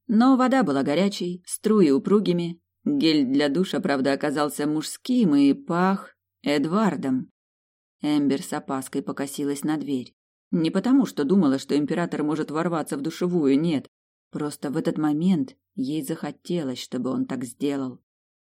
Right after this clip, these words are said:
Словно бы и случайно приоткрылась дверь.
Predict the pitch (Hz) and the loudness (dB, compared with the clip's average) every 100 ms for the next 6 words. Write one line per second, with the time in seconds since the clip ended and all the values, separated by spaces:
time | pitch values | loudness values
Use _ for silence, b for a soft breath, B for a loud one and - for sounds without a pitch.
0 | _ - - 185 185 190 185 185 180 180 | _ -18 -2 2 4 6 6 4 4 0
1 | 185 - 196 160 131 135 151 147 - 175 | -4 -2 -2 0 0 0 -4 -4 -4 -4
2 | 165 147 139 156 170 | -2 -4 -4 -4 -4